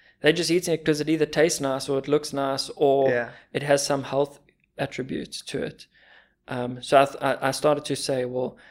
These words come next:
Speaker 1: there's, yeah, there's two goals, right? And obviously money comes into all of them.
Speaker 2: Yeah.
Speaker 1: How many, get people to, get any opportunity to fill a stomach with a vegan meal,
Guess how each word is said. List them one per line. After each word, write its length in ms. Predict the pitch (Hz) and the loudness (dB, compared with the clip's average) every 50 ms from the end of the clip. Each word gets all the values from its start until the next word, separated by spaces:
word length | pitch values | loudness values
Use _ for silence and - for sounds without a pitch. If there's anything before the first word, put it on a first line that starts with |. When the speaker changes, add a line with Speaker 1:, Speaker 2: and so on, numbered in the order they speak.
| - - - _ _ _ _ _ _ _ | -20 -20 -20 _ _ _ _ _ _ _
Speaker 1:
there's, 420 | - 139 131 127 - - - - _ _ _ | -2 -2 -2 -2 -4 -8 -8 -10 _ _ _
yeah, 240 | - 139 135 131 - - | 0 2 2 2 2 0
there's 180 | 139 135 131 - | -2 -2 -2 0
two 180 | - - 185 | 4 4 6
goals, 400 | 151 147 127 120 - - - - | 6 6 4 4 2 -4 -8 -6
right? 340 | 165 185 170 160 170 165 - | -6 -6 -6 -6 -8 -10 -10
And 140 | 143 143 143 | -10 -2 -2
obviously 240 | 151 151 156 156 156 | -2 -2 0 -2 -2
money 240 | 143 135 139 143 143 | -2 -2 -2 -4 -6
comes 280 | - - 135 131 127 | -6 -8 -8 -8 -6
into 260 | 131 - - - - - | -8 -10 -10 -10 -8 -6
all 160 | - 170 - | -6 -6 -6
of 80 | - | -6
them. 220 | - - - - - _ _ _ _ _ _ | -8 -10 -12 -12 -16 _ _ _ _ _ _
Speaker 2:
Yeah. 260 | - 117 117 113 113 - _ _ _ - - _ _ _ _ _ _ | -8 -8 -8 -8 -10 -16 _ _ _ -20 -20 _ _ _ _ _ _
Speaker 1:
How 140 | - - 156 | -2 0 0
many, 220 | 165 170 156 - - - - - - | 2 0 -2 -4 -8 -16 -20 -10 -4
get 280 | - 165 165 - _ | -4 -4 -4 -4 _
people 320 | - 160 160 - 156 147 147 | -6 -6 -4 -2 -4 -4 -4
to, 140 | 151 - _ _ _ - | -6 -16 _ _ _ -2
get 360 | 143 147 151 - - _ _ _ _ _ _ | -2 -2 -2 -4 -14 _ _ _ _ _ _
any 180 | - 185 190 190 | -4 -2 0 0
opportunity 560 | 175 175 - - - 160 151 151 151 151 147 | 0 -2 -2 -6 -2 -2 -2 -2 -2 -4 -6
to 120 | - 143 | -6 -8
fill 200 | 131 - - 147 | -6 -4 -2 -2
a 40 | 151 | -2
stomach 440 | - - - 147 139 135 131 131 - | -4 -2 -4 -4 -2 -2 -6 -8 -10
with 140 | 139 127 - | -14 -14 -14
a 40 | 135 | -10
vegan 380 | 127 131 127 123 - 131 123 | -8 -6 -6 -4 -4 -6 -6
meal, 300 | 123 131 - 90 - 143 | -6 -8 -8 -10 -10 -12